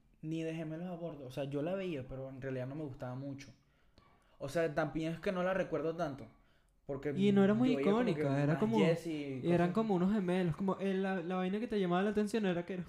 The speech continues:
Speaker 2: unos gemelos.
Speaker 1: Creo que sí, las únicas que creo en verdad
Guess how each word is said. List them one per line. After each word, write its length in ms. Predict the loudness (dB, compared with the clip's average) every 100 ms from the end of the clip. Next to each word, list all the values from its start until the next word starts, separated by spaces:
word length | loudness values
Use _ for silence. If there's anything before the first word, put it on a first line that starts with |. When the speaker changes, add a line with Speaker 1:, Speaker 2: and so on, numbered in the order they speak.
| -8
Speaker 2:
unos 180 | -8 -4
gemelos. 440 | -2 -2 0 2
Speaker 1:
Creo 120 | 6
que 340 | 12 12 10 -2
sí, 260 | -2 -2 -4 -10 -4
las 160 | -2
únicas 320 | 0 -2 0 2 2
que 100 | 0
creo 200 | 2 2
en 120 | 2
verdad 400 | 0 2 2 0